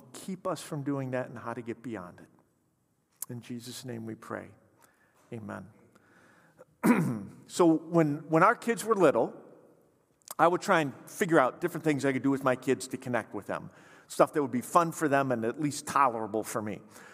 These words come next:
And so when, when my son Michael was little, we used to watch a show together for a season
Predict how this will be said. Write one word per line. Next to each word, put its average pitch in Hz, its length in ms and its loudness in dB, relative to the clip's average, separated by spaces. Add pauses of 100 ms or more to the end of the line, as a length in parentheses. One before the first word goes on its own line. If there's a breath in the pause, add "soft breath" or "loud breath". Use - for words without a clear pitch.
(300 loud breath)
And 139 220 2
so 165 180 4
when, 151 480 2
when 156 200 4
my 147 180 6
son 226 260 2
Michael 196 360 4
was 139 160 0
little, 127 180 2
we 143 140 0
used 247 260 0
to 247 80 2
watch 175 420 2
a 160 40 -6
show 202 340 4
together 131 320 6
for 127 180 0
a 117 60 0
season 127 640 0